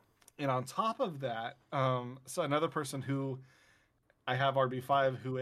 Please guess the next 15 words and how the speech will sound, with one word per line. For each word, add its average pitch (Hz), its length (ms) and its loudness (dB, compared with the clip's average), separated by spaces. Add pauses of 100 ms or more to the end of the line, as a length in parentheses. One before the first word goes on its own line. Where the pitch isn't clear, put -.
actually 131 300 -6
has 123 160 -4
a 123 60 -4
lower 127 280 -4
power 143 280 -4
score 135 200 -6
that 131 60 -2
I 127 60 0
would 123 160 -8
love 147 420 -2
to 147 80 -6
see 139 160 -2
get 139 180 -4
bumped 131 280 0
up. 135 240 0